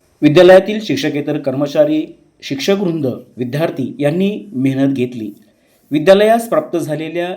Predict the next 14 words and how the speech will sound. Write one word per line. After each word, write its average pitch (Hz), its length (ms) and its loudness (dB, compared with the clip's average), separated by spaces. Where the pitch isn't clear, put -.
या 143 100 0
यशाबद्दल 139 760 -6
संस्थेचे 185 480 -4
अध्यक्ष 160 400 -4
डॉक्टर 151 380 -4
नंदकिशोर 151 600 -4
जोशी, 139 560 -8
सरचिटणीस 170 760 -6
डॉक्टर 139 360 -4
निलेश 135 380 -4
रेवगडे, 131 420 -4
शाळा 143 220 -2
समिती 147 360 -4
अध्यक्ष 147 460 -4